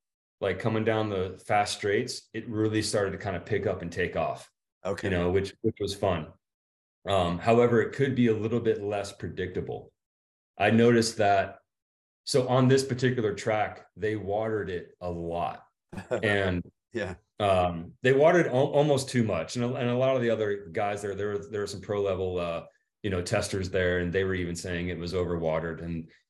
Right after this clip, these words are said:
Speaker 1: <laughs> you know, they, uh, they have this, they have a sprinkler system that kinda, it, it seems it would, would be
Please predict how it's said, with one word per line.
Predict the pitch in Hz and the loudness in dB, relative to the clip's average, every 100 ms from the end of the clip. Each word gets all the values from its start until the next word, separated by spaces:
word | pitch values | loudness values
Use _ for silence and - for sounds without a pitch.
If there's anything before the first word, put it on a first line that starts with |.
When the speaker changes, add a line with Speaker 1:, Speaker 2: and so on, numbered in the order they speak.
| _ _ _ | _ _ _
Speaker 1:
<laughs> | 85 95 90 107 - _ _ - | -12 -6 -2 -4 -6 _ _ -2
you | 104 | 0
know, | 92 | 2
they, | 90 95 92 | 2 4 4
uh, | 85 78 - - _ _ _ _ _ _ _ | 2 -2 -6 -16 _ _ _ _ _ _ _
they | 120 | 2
have | 131 | 4
this, | 120 110 - | 4 0 -2
they | 120 | 2
have | 127 117 | 2 2
a | |
sprinkler | 98 - - 131 143 110 98 | -2 -6 -2 -2 0 -2 -4
system | - 98 95 95 | -4 -10 -8 -2
that | 104 - - | -2 -2 -2
kinda, | 156 220 | 0 2
it, | 123 120 120 | 2 0 0
it | 123 | 0
seems | - 180 190 | 2 2 2
it | 127 | 2
would, | 113 110 117 | 2 0 -2
would | 113 | 0
be | 117 104 92 - | 0 -2 -6 -12